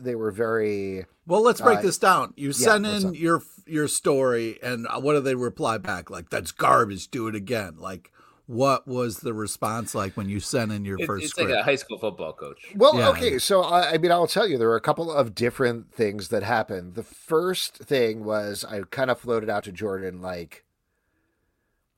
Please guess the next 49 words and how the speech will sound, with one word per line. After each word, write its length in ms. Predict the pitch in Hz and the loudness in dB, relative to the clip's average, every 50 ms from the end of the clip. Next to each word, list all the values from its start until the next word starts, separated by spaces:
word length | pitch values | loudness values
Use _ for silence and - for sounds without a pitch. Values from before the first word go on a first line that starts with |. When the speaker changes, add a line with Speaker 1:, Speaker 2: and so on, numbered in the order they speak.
| _ _ _ _ _ _ _ - | _ _ _ _ _ _ _ 0
Speaker 1:
"If 140 | - 165 156 | 0 4 4
I 80 | 175 156 | 4 2
could 160 | - 151 117 | 2 -2 -2
pitch 200 | - 139 123 - | -2 -2 -2 -2
some 120 | - 107 | -8 -10
stuff 260 | 95 - - 101 90 - | -8 -4 -4 -4 -4 -4
by 160 | 107 92 92 | -6 -6 -6
you, 140 | 90 87 85 | -6 -8 -8
could 140 | - 104 | -10 -10
I 60 | 92 90 | -10 -10
pitch 240 | - 95 85 - | -12 -12 -14 -14
some 100 | - 85 | -16 -16
stuff 220 | 76 - 85 78 _ _ | -16 -16 -16 -18 _ _
by 120 | - 53 | -20 -20
you?" 140 | 67 80 82 85 | -18 -18 -18 -18
And 80 | 90 | -20
he's 140 | 95 104 98 | -18 -16 -14
like, 160 | 113 110 - _ _ _ _ _ 80 69 65 - | -12 -12 -14 _ _ _ _ _ -20 -20 -20 -16
"Sure, 640 | - - - - - 185 170 147 135 127 120 117 | -14 -12 -10 -8 -6 -4 -2 0 0 0 0 0
I 80 | 110 104 | -2 -4
could 160 | - - - | -8 -10 -8
take 160 | - 113 - | -8 -8 -6
a 40 | 113 | -6
look 200 | 104 104 - - | -8 -8 -6 -6
at 120 | 101 - 98 | -8 -8 -8
it, 100 | 95 - | -10 -10
but 100 | 107 95 | -12 -12
I 60 | 90 | -10
don't 120 | 90 90 87 | -12 -12 -12
know 80 | 82 | -14
if 120 | 82 - 92 | -14 -16 -16
anything 220 | 85 80 90 90 | -18 -18 -20 -16
will 100 | - 135 | -16 -10
happen." 440 | 127 190 226 226 - 165 135 123 120 _ - - - - - _ _ _ - | -4 -4 -4 -2 -2 -4 -6 -6 -10 _ -20 -20 -20 -20 -20 _ _ _ 0
And 220 | 143 143 143 135 123 | 0 0 0 2 2
then 640 | 139 135 131 131 127 127 127 123 123 127 120 - _ _ _ _ _ _ - | 2 4 4 4 2 0 -2 -4 -8 -10 -12 -12 _ _ _ _ _ _ -6
after 380 | 175 170 156 170 - - 190 156 | 0 0 0 0 0 0 2 2
I 60 | 143 | 2
sent 240 | - - 139 113 110 | 2 2 -2 -2 -2
him 80 | 113 | -6
a 60 | 113 107 | -6 -2
bunch 220 | 104 113 104 - | -2 -2 -4 -4
of 100 | 101 - | -8 -10
pitches 520 | - 104 92 - - 92 90 90 87 - | -8 -8 -8 -6 -6 -4 -4 -4 -6 -8
and 80 | 101 90 | -12 -12
a 60 | 87 | -12
couple 300 | - - 95 90 98 92 90 | -12 -12 -12 -10 -12 -14 -12
of 80 | 82 | -10
ideas, 680 | 92 92 92 127 151 151 131 120 113 113 107 95 - | -10 -10 -8 -6 -2 0 2 2 2 0 -2 -4 -8